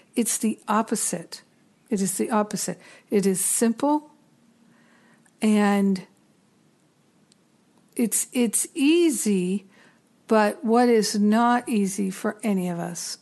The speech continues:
is letting go of our attachments to the p-, thoughts that cause the pain and suffering. It can be,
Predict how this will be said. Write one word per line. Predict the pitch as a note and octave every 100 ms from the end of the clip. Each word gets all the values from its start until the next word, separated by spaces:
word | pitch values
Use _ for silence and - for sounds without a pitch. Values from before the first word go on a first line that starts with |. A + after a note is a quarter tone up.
| -
is | G#3 F#3
letting | G#3 G3 F#3+
go | F#3+ F3+
of | F3+
our | F3+ F3 E3+
attachments | E3+ - G#3+ A3+ - C4+ D4+ D4 - - - - - - - -
to | - A3
the | F#3+ F#3
p-, | - - _ -
thoughts | A#3 A#3 A#3+ - - - - _
that | G3+ G3
cause | F#3+ G#3 G3 G3
the | G3
pain | - F#3+ F3+
and | F3+ E3
suffering. | - E3 - E3 F3+ _ _ _ _ _ _ _ _ _ _ -
It | G3+
can | G3+ C#4+ E4+ D4
be, | F#3 E3 G#3+